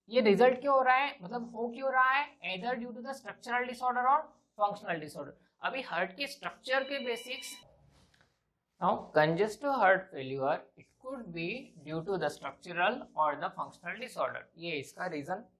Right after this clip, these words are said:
होता है। Now जब मुझे बेसिक्स पे टारगेट करना है, यानी पैथोलॉजी और the anatomy section, हार्ट फेलियर क्यों हो रहा है due to the structural or functional disorder। जब स्ट्रक्चर की बात करनी है तो हमने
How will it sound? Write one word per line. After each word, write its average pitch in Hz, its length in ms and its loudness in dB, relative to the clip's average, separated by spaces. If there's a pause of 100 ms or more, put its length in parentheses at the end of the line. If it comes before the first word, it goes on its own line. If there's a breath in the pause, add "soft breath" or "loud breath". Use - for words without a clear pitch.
(340)
होता 202 240 -2
है। - 140 -6 (600)
Now 196 160 4 (460)
जब 196 140 2
मुझे 247 180 0 (180)
बेसिक्स 151 440 0
पे 240 100 -4
टारगेट 175 420 2
करना 156 300 -6
है, 131 120 -4 (260)
यानी 143 360 -8 (240)
पैथोलॉजी 147 520 -2
और 143 220 0
the 156 80 0 (100)
anatomy 139 460 -10
section, - 340 -16 (120)
हार्ट 160 280 -4
फेलियर 190 400 -6
क्यों 190 240 -2
हो 208 100 -2
रहा 196 120 4
है 202 240 -2
due 160 160 -16
to 175 100 -12
the 185 120 -16
structural 175 500 -6
or 220 40 2 (280)
functional 143 420 -6
disorder। 123 300 -20 (440)
जब 214 280 -4
स्ट्रक्चर 196 480 -8
की 170 180 -10
बात 180 240 6
करनी 208 240 -4
है 214 80 -8
तो 214 80 -8
हमने 214 320 -6